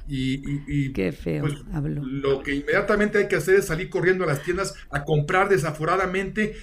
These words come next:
Speaker 1: ¿no? Y a, y a tirar el dinero para que ya el día veintiuno no haya nada en el bolsillo.
Speaker 2: No, no.
Speaker 1: Esa parecía la reacción natural de nosotros.
Speaker 2: No, qué horror.
Speaker 1: Siempre lo hemos dicho, querida Janet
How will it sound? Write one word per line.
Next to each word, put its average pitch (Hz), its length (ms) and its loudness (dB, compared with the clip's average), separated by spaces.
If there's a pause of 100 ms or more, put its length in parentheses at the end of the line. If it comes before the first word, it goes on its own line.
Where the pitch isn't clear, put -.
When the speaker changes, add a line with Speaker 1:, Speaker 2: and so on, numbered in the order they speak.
(140)
Speaker 1:
¿no? 180 160 2
Y 180 120 0
a, 160 120 2
y 147 80 0
a 147 180 2
tirar 175 280 2
el 190 80 2
dinero 202 440 2 (200)
para 143 220 -4
que 143 120 -2
ya 185 220 4
el 165 120 -2
día 180 140 2
veintiuno 185 400 -4
no 175 120 0
haya 160 200 2
nada 156 300 4
en 143 80 2
el 123 100 -4
bolsillo. 117 500 -4 (160)
Speaker 2:
No, 175 160 0
no. 143 220 -2 (1800)
Speaker 1:
Esa 175 240 -2
parecía 165 380 2
la 160 120 2
reacción 143 580 2
natural 120 560 -2
de 113 100 -8
nosotros. 107 480 -4
Speaker 2:
No, 165 120 0
qué - 160 -6
horror. 139 140 -4
Speaker 1:
Siempre 233 200 0
lo 226 80 4
hemos 190 120 2
dicho, 185 260 -2
querida 170 280 -6
Janet 156 320 -4